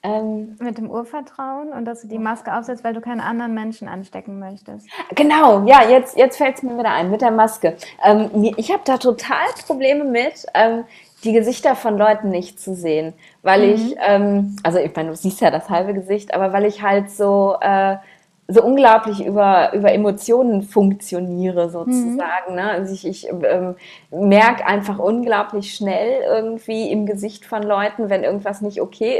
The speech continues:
Speaker 1: ist. Ähm, und jetzt eben draußen die Leute alle mit Maske zu sehen,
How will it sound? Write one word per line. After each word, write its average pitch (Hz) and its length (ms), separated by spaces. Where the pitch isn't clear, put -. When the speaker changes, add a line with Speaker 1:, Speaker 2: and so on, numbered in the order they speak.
Speaker 1:
ist. - 140
Ähm, 202 300
und 202 180
jetzt 208 300
eben 185 260
draußen 196 580
die 196 120
Leute 202 320
alle 196 140
mit 180 180
Maske 214 400
zu 240 180
sehen, 196 360